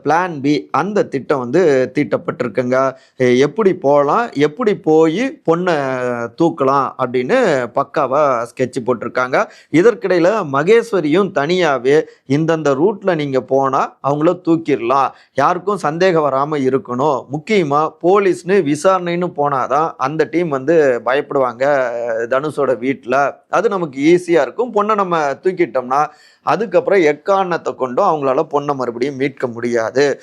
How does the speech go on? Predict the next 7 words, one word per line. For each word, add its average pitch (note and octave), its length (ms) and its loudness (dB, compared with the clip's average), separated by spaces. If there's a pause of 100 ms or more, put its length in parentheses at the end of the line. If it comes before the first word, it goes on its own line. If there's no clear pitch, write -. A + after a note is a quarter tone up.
ம-, - 280 -2
அப்படின்னு F3+ 280 0 (100)
மகேஸ்வரியும் F#3+ 580 2
ஒரு D3+ 200 2
பக்கம் C3+ 640 -2
ஸ்கெட்சை C#3 340 -2
போட்டிருக்காங்க. B2 800 -2